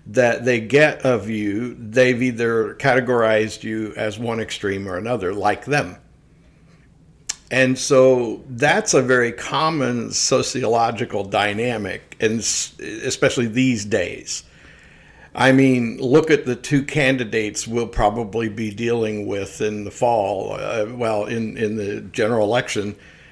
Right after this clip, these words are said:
Uh, one's an extreme in one direction, and the other is an extreme in the opposite direction. And they count on the support of their extreme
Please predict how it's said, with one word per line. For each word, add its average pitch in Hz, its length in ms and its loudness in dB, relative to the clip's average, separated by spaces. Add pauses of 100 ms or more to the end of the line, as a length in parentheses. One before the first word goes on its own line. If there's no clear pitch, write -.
(140)
Uh, 107 640 0 (140)
one's 135 500 4
an 120 140 2
extreme 131 1300 4 (140)
in 120 260 2
one 135 220 6
direction, 123 520 2
and 120 140 0
the 113 220 2
other 127 320 6
is 110 140 0
an 113 100 -4
extreme 131 880 0
in 113 180 -4
the 110 120 0
opposite 110 500 0
direction. - 600 -4 (880)
And 117 680 2
they 120 160 4
count 135 400 2
on 127 180 4
the 113 100 -2
support 123 520 2
of 110 140 -2
their 113 240 4
extreme 120 920 0